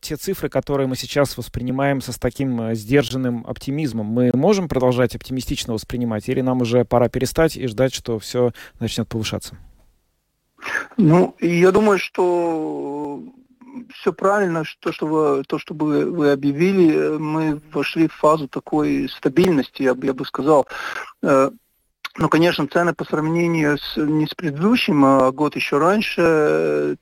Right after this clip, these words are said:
Speaker 2: если мы говорим о, о тарифах, они, они, конечно, приросли. Но если, э, если мы говорим о, о данной ситуации, то, как я сказал, мы вошли в фазу,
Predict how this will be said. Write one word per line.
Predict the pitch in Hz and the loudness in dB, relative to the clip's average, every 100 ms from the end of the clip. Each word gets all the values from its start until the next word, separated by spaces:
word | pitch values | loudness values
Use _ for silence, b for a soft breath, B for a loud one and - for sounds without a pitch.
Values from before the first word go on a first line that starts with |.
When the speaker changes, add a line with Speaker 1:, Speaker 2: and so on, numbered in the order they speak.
| _ | _
Speaker 2:
если | 185 - | -8 -6
мы | 156 | -4
говорим | 156 147 139 | -2 0 0
о, | - | 0
о | 147 | -4
тарифах, | - 151 170 - 131 156 | -2 0 0 0 -2 0
они, | 143 147 | -2 0
они, | 165 170 185 | 0 0 -2
конечно, | - 151 147 160 | -2 -2 -2 -4
приросли. | - 147 131 - - 113 B B B B - | -2 0 0 0 -2 -2 B B B B 0
Но | 151 170 175 175 170 | 4 6 4 4 4
если, | 170 165 - 165 | 4 0 -2 -2
э, | 165 160 | 0 0
если | 160 175 | 0 -2
мы | 160 | -2
говорим | 156 160 160 | 0 0 2
о, | 160 | 2
о | 160 165 | 2 0
данной | 156 180 214 226 | 2 2 4 2
ситуации, | - 175 175 170 165 165 151 | -2 -4 2 2 2 -2 -2
то, | - 151 | 0 0
как | 147 151 | 0 -4
я | 147 | -6
сказал, | - 151 175 180 | -4 0 2 2
мы | 165 175 | 2 -2
вошли | 165 - 160 | -2 -2 0
в | 156 | 2
фазу, | 160 151 | 2 0